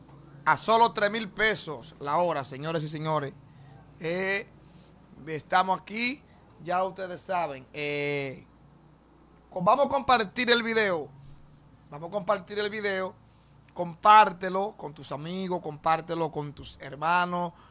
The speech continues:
compártelo con tus, con todo el mundo. Comparte este video porque tengo una noticia muy buena en esta preciosa noche, a donde,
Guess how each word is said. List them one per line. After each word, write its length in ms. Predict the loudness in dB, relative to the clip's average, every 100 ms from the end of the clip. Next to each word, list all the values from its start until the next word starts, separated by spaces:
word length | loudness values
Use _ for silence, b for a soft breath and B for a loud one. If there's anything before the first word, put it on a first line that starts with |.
| B B
compártelo 680 | -12 -2 2 2 0 -6 -6
con 140 | -12
tus, 200 | -14 -18 -14
con 160 | -12 -4
todo 240 | 6 6
el 60 | 6
mundo. 260 | 2 -2
Comparte 440 | -2 -2 0 0 -2
este 140 | -4
video 460 | -2 2 4 4 2 B B -12
porque 280 | -12 -10 -12
tengo 260 | -12 -10
una 100 | -8
noticia 480 | -6 -6 -4 -2 0
muy 220 | 0 -2
buena 280 | -4 -6 -6
en 100 | -10
esta 280 | -12 -10 -10
preciosa 520 | -10 -12 -8 -6 -6
noche, 420 | -4 -4 -6 -10 -12 -14 B B B 0
a 160 | 2 2
donde, 720 | -2 -4 -4 -4 -4 -8